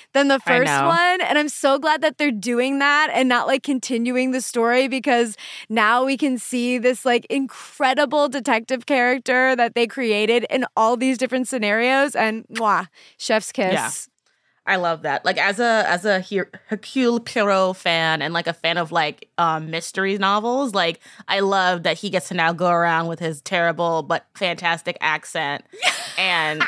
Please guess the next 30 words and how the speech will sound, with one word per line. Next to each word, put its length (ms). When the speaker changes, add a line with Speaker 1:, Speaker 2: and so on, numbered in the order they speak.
Speaker 2:
solve 280
mysteries 960
for 400
all 120
different 280
kind 140
of 80
people. 480
Speaker 1:
Exactly. 640
And 140
then 140
the 80
next 400
one 260
is, 340
like, 300
on 380
this 240
sort 300
of, 260
like, 260
it's 140
not 200
a 60
cruise, 720
but 200
it's 160
sort 360
of 160
this 280